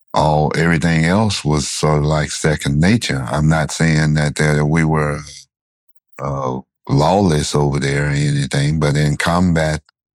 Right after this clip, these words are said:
those are the only things that, uh, matter. Do your job, look out for your, your people, look out for yourself. To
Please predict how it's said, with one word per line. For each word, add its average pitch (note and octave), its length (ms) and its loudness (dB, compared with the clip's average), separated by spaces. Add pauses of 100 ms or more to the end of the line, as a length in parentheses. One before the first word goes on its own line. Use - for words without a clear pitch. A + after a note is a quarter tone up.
(580)
those E2 320 2
are G#2+ 200 2
the F2+ 180 2
only D2+ 320 0
things C#2 640 -4 (200)
that, C#2+ 380 -4
uh, D2 160 0
matter. D#2+ 640 0
Do D#2+ 120 2
your D#2+ 160 2
job, D#2+ 480 0 (140)
look D#2 240 0
out D#2+ 160 0
for - 140 -4
your, D#2 200 2 (120)
your D#2 160 0
people, F2+ 440 2
look D2+ 220 0
out D#2+ 160 0
for - 120 -4
yourself. E2 580 -2 (1160)
To D#2 440 2